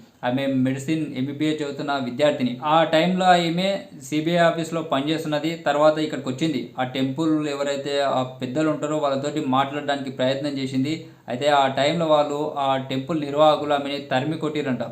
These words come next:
ఇక్కడ ఉండకూడదు అంటని చెప్పి బెదిరించి అక్కడ నుంచి పంపించేసిర్రు.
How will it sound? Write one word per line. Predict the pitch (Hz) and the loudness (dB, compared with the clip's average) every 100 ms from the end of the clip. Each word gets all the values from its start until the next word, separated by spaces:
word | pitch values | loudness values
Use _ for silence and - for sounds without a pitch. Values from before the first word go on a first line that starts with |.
| - - - _ | -10 -20 -20 _
ఇక్కడ | 127 143 | -4 -2
ఉండకూడదు | 131 143 170 175 160 | 0 2 2 2 2
అంటని | 151 147 | 0 -2
చెప్పి | 143 147 175 | -4 -4 -4
బెదిరించి | 135 143 151 160 151 | -2 -2 0 0 0
అక్కడ | 160 139 | -2 -2
నుంచి | 143 147 | -6 -6
పంపించేసిర్రు. | - 135 131 - 160 147 147 170 | -6 -2 -2 0 -2 -2 -4 -4